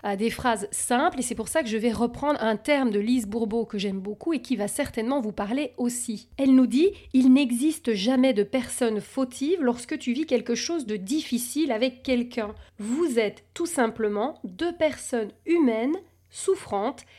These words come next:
vivant la même chose, et c'est pour ça que votre Dieu intérieur vous a attiré ensemble. » On parle évidemment ici d'âme, on parle de, de chakra bloqué,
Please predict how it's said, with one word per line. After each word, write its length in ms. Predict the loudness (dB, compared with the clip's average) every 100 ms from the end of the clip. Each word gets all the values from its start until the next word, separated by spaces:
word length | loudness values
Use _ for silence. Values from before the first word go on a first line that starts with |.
| -12
vivant 380 | -2 0 2 2
la 100 | 2
même 280 | 2 0 0
chose, 420 | -2 -2 -2 -2 -8 -12 -10
et 40 | -6
c'est 160 | -6
pour 160 | -6 -8
ça 180 | -6 -6
que 120 | -2
votre 400 | -2 -2 -4 -6 -10 _ -10
Dieu 360 | 0 2 2 0 0
intérieur 720 | 0 2 0 2 0 0 -2
vous 260 | -2 -2 -2
a 160 | -2 -2
attiré 640 | -4 -2 -4 0 0 -2 -6 -20 _ -2
ensemble. » 720 | 0 0 0 0 0 -4 -8 -14 -10 -4
On 100 | 0
parle 200 | 2 2
évidemment 380 | 2 2 2
ici 480 | 2 0 -2 0 -2 -4 -20 -10
d'âme, 500 | -4 0 2 2 0 -4 -6
on 100 | -4
parle 320 | 2 4 4
de, 260 | 2 2 0 -6 -8
de 160 | -6 -4
chakra 360 | -4 -4 -4
bloqué, 720 | -2 0 0 0 0 0 -2